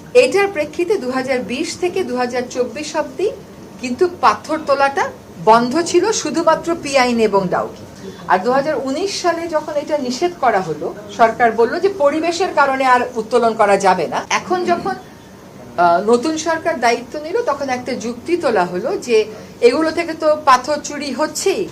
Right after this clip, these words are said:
সুতরাং এটাকে আমরা লিজ দিই না কেন? তখন আমরা দুই উপদেষ্টা মিলে বললাম যে পাথর যদি চুরি হয়, তাহলে যে চুরি করে তার বিরুদ্ধে ব্যবস্থা নিতে হবে। তখন বাণিজ্য উপদেষ্টা মহোদয় একটা সভা করলেন।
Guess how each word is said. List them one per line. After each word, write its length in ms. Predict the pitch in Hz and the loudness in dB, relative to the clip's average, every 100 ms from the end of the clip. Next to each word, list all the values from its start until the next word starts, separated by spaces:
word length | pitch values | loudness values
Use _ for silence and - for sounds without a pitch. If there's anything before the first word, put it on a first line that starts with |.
| - | -10
সুতরাং 300 | - 233 269 | -6 -4 -2
এটাকে 300 | 254 254 277 | -2 -2 -4
আমরা 360 | 269 254 269 427 - - - - - - - | -4 -2 0 -2 -4 -18 -20 -18 -18 -14 -4
লিজ 340 | 240 330 - | 2 4 2
দিই 140 | 180 147 | -4 -8
না 100 | - | -8
কেন? 360 | - - 202 - - - - | -10 -12 -12 -14 -18 -18 -6
তখন 260 | - 262 381 | 0 2 4
আমরা 300 | 320 302 311 | 2 4 0
দুই 200 | 294 302 | 0 -6
উপদেষ্টা 540 | 294 294 294 294 359 | -4 -2 -2 -2 -2
মিলে 260 | 339 330 320 - - - | -2 -2 -6 -8 -16 2
বললাম 420 | 208 233 254 392 | 4 6 2 0
যে 160 | 359 269 185 - - - - | -2 -6 -8 -16 -20 -20 2
পাথর 420 | - 226 - 349 | 4 4 0 -2
যদি 260 | 349 330 349 | -2 0 -2
চুরি 380 | 339 294 302 320 | -2 -8 -2 -2
হয়, 340 | 294 151 - - | 0 -2 -4 -2
তাহলে 180 | 220 | 0
যে 160 | 226 294 | 0 -2
চুরি 280 | 294 311 349 | -4 2 2
করে 220 | 349 359 | 4 0
তার 220 | 370 359 339 | 4 4 4
বিরুদ্ধে 320 | 226 190 180 | 2 -2 0
ব্যবস্থা 400 | 170 139 - 151 | 0 -2 -4 -8
নিতে 200 | 123 127 | -8 -12
হবে। 200 | 113 - - - - - | -12 -12 -16 -18 -20 -2
তখন 300 | 254 247 370 | -2 0 -2
বাণিজ্য 460 | 302 233 240 233 262 | 2 2 2 -4 -8
উপদেষ্টা 520 | 247 247 254 262 339 | -2 -2 -2 -2 0
মহোদয় 320 | 311 311 320 | 0 2 2
একটা 280 | 269 220 247 | 2 0 -6
সভা 360 | 247 190 208 277 | -4 -4 -4 -8
করলেন। 300 | - 196 392 | -6 -6 -8